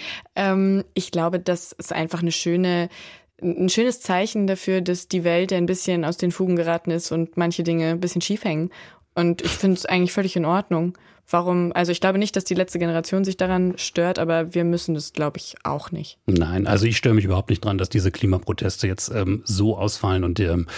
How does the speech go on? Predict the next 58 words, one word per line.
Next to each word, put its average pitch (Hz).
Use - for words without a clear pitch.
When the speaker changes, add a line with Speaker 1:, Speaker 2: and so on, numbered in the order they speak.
Speaker 2:
für 107
alle, 101
die 98
sich 92
da 87
wundern, 98
ähm, 98
und 90
das 98
vielleicht 92
gar 92
nicht 90
einordnen 98
können. 98
Es 90
gibt 110
von 95
Loriot 95
einen 92
wunderbaren 90
Sche-, -
ähm, 92
Sketch, -
glaube 90
ich, -
zu 110
dem 98
Thema, 92
das -
Bild 139
hängt 95
schief. -
Aber 104
gut, 90
das 117
ist 120
ein 123
anderes 104
Speaker 1:
Ach. -
Speaker 2:
Thema. 90
Speaker 1:
<laughs> -
Speaker 2:
Anna 143
Meyer, 127
ich 110
sage 135
an 117
dieser 120
Stelle 117
ganz 117
herzlichen 113
Dank 113
für 123
Ihren 104
Besuch 113
hier 156
heute 104
bei 107
uns. 104